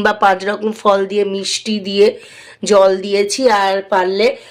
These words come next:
যারা চাও শিবলিঙ্গও রাখতে পারো। আহ, এখানে শিবধামের ছবির সাথে এই যে এই ফুলটাও দিয়ে দিয়েছি, সমস্ত কিছু, আকন্দ, নীলকণ্ঠ, বেলপাতা, তারপরে থাকে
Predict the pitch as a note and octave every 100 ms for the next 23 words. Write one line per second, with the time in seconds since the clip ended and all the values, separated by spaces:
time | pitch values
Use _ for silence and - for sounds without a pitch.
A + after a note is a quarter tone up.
0 | - G3 G3+ G3 G3+ G#3 A3 - A#3 G3+
1 | A3 A3+ A3+ A#3 A#3 G#3 G3 - A3 G#3
2 | F#3+ F#3 - - - _ _ F#3+ F3+ F3+
3 | G3+ G3+ G3 F#3+ G#3+ F#3 A3+ A3 A3 A3
4 | G3 A3 - G#3+ G#3+ A3+ A#3 - _ _
5 | _ _ _ _ G3+ F#3+ G3 F#3+ F#3 G3
6 | G3 G#3+ A3 G3 G#3 G3+ G#3 G#3 G#3 -
7 | D#4+ - - - - C4 C4 C4+ B3 G3
8 | F#3+ A#3+ - - A#3 A#3 A#3 A3 G#3+ G#3+
9 | G#3+ G3+ G#3+ G3 G3+ G3+ G3+ G3 F#3 G3+
10 | F#3+ F#3+ - - _ - G3+ F#3+ G3+ G3
11 | G3 G3 G3 A#3